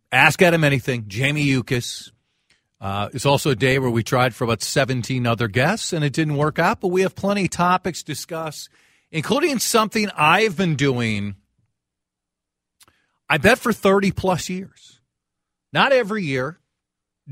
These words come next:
Don't remember the last time I did it here. It's probably been a couple years, but, uh, I mean this. I want you to tell me what you like and don't like about the show.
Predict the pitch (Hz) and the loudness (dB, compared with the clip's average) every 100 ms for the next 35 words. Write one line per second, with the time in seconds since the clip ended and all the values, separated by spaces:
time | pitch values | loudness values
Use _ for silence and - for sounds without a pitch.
0 | 113 - 214 233 220 196 190 180 165 156 | 2 6 6 2 0 0 2 2 2 2
1 | 160 - 165 147 139 135 123 104 113 120 | 0 -2 -2 0 0 0 -2 -2 -2 0
2 | - 156 170 151 143 - 135 - 113 104 | 0 2 2 0 -2 -2 -4 -2 -4 -4
3 | 90 92 101 - 135 131 127 _ _ _ | -4 -8 -10 0 2 2 0 _ _ _
4 | _ _ _ _ _ _ _ - 139 - | _ _ _ _ _ _ _ -4 -2 0
5 | 156 170 226 165 90 131 - - _ _ | 2 4 4 0 -4 -6 -10 -18 _ _
6 | _ _ _ _ _ _ 131 147 180 190 | _ _ _ _ _ _ -6 -2 -2 -6
7 | 147 175 165 165 147 143 143 131 147 143 | -6 -4 -2 -2 -2 -2 -2 2 2 0
8 | 131 131 135 127 123 113 110 110 - 139 | 2 2 2 0 0 -2 -4 -4 -8 -8